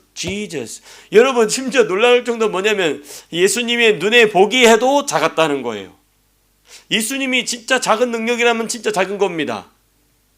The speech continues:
예수님 보시기에도 작은 능력이었다는 것입니다. 그런데 필라델피아 교회는 그 예수님 말씀을 뭐 했다고요? 지켰다고요.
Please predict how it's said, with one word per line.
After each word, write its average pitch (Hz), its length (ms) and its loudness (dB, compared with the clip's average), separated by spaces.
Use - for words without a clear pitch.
예수님 247 460 0
보시기에도 247 580 0
작은 220 320 0
능력이었다는 180 720 2
것입니다. 127 600 -8
그런데 120 880 -2
필라델피아 120 720 -2
교회는 117 560 -4
그 117 160 -12
예수님 110 400 -8
말씀을 101 400 -12
뭐 104 160 -12
했다고요? 98 560 -14
지켰다고요. - 760 -14